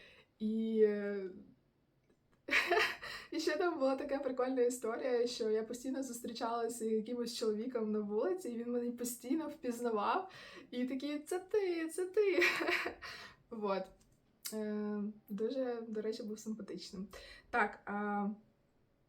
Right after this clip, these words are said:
сухі парфуми. Офігенний форм-фактор для пригод і поїздок. Е, ще, що я хотіла розказати. Завжди, коли я їду в якусь поїздку, е, я беру ці всякі дерев'яшечки і так далі.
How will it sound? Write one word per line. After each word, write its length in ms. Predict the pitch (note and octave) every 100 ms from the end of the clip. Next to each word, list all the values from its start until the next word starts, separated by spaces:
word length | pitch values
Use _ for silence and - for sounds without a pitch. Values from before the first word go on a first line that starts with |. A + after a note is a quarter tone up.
| _
сухі 280 | - A3+ C#4+
парфуми. 580 | C4+ B3+ G#3+ G3 F3+ - - - A#3
Офігенний 460 | C4 C4 B3 A3
форм-фактор 760 | A3+ A3 A3 A#3 A#3 F4 B3+ A3
для 460 | G#3 G#3 A3 A3 G#3+ -
пригод 440 | A3 G#3+ G#3+ A#3+
і 100 | -
поїздок. 540 | G#3+ A3 G3+ F#3+ F#3 - _ _ _ _ _ _ _ _ - - - - - -
Е, 260 | G#3+ G3 G3 - _ -
ще, 360 | - C4+ A#3 B3 -
що 180 | - C#4+
я 100 | F4
хотіла 340 | F#4 D#4+ B3+
розказати. 640 | B3+ C4 A#3+ G#3+ F#3+ F#3+ F#3 - -
Завжди, 460 | G#3 G3+ A#3+ B3 F4
коли 280 | F#4 C4+ C4+
я 300 | C4 A#3+ B3
їду 380 | B3 A#3+ A#3+ A#3
в 60 |
якусь 440 | A3 A3 A#3+ A#3 -
поїздку, 720 | - G#3 D4 F#4+ - D4 D4 - - -
е, 120 | G#3
я 240 | A3 A3+
беру 320 | G#3 A3 A#3
ці 160 | G#3+ -
всякі 320 | A3 A3 A3
дерев'яшечки 1040 | G3+ G#3+ A3 G#3 A3 B3+ A3 - G#3+ G#3 G3+
і 240 | - A3
так 200 | G#3+ G3+
далі. 420 | G#3 C4+ F4+ E4+